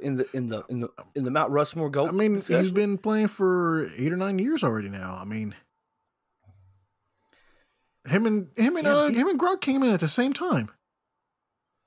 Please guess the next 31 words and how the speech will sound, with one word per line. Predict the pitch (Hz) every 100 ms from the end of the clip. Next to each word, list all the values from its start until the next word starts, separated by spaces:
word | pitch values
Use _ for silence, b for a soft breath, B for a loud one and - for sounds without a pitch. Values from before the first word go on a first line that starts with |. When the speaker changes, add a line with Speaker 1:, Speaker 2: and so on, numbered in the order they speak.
| _ _ _ _ _ _ _ _ _ _ _ _ _ _ _ _ _ _ _ _ _ _ _ _ _ _ _ _ 135
Speaker 2:
Gronk | 120 123 123
just | 123 123
got | 117 -
recognized | 139 123 127 120
more | 131
'cause | 135 113
he |
played | 107 110
with | 110 113 - _ -
Brady. | 165 131 - _ _ _ _ _ _ _ B B _ _ _ _ _ _ _ _ _ -
Speaker 1:
That | 123 170
is | 208 -
true. | - 208 110 _ -
Speaker 2:
Let's | 123
say | - 135
if, | 139
if, | 131 139
Speaker 1:
That | 120
Speaker 2:
if | 135
Speaker 1:
is | 123
Speaker 2:
he | 196
would've | 202
Speaker 1:
true. | 185
Speaker 2:
went | 190
to | -
another | 170 180
team | 170 185 185 180 175
with | 139
no | 156 160
quarterback, | - 175 170 170 156
like, | 127 131 123 -